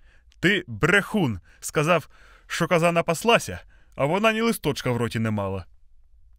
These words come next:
З пересердя він схопив зі стіни аршин, набив ним сина і прогнав його з дому. Другого дня настала черга середньому синові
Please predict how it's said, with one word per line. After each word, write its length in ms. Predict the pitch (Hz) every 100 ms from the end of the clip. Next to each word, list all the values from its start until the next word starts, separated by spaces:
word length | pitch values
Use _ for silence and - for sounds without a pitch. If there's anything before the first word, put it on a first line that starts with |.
| - -
З 140 | - -
пересердя 600 | - 127 117 165 151 113
він 140 | 123
схопив 340 | 127 - 131 117
зі 120 | 107
стіни 300 | - 120 117
аршин, 500 | 117 110 - 180 104 - - - - -
набив 500 | 107 110 90 151 127
ним 200 | 123 110
сина 420 | - 202 147 95 - -
і 100 | 156
прогнав 480 | - 143 143 139 117
його 220 | 107 107
з 60 | 87
дому. 340 | 87 80 76 - - - - - - - - - - - - - - - - -
Другого 520 | 107 123 196 151 120
дня 300 | 104 101 180 226 - - -
настала 420 | - 107 - 190 190
черга 380 | - 165 147 151 - -
середньому 540 | - 226 147 101 98
синові 400 | 95 135 151 131